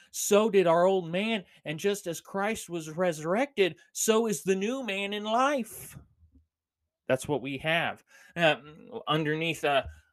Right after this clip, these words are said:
underneath point number one, "Sin has no place in the Christian life," verses one through six. And we'll pick up on verse five since we read the first four verses already. "For if we have been planted together in the likeness of his death, we shall be also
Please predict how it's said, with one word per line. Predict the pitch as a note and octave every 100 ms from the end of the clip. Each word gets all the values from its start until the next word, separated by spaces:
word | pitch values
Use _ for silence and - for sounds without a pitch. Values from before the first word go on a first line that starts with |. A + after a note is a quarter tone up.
| -
underneath | D3+ D#3 D3+ D#3+ D3+
point | - E3
number | C#3+ D3+
one, | D3 F3+ D3 - _ _ _ _ _ _ _ _ _ _ _ _
"Sin | - - C4+ D4
has | G#3+ F#3
no | F3+ G#3 G#3
place | - A#3+ C#4 G3
in |
the | E3+
Christian | - F#3+ - F#3+ F#3+
life," | A#3 A#3
verses | - F3+ G3 E3+
one | F#3+
through | F#3+ G3
six. | F#3 B3+ C#4 - - - - _ - _ _ - _ -
And | C#3+
we'll | D#3
pick | D#3+ D#3+
up | D3
on | C#3+ B2
verse | C3+ C#3+
five | - E3+ E3+ D3
since | C3 B2
we | C3+
read | C#3 C#3
the | B2+
first | D3+ C3
four | - D3
verses | C3+ D3+ D3+ C3
already. | C#3 D#3 D#3
"For | - D3+
if | D3+
we | G3
have | F#3+ D3
been | C#3+
planted | C#3 F3+ E3+ C#3+
together | C#3 E3+ D#3+
in | C#3+
the | C3+
likeness | D#3 E3+ D3 C#3+
of |
his | A#2+ -
death, | C#3+ E3+ - - - - -
we | D3
shall | D#3 F3 D#3
be | C#3 B2+
also | A#2+ D#3+ F#3 - F#3+ F#3+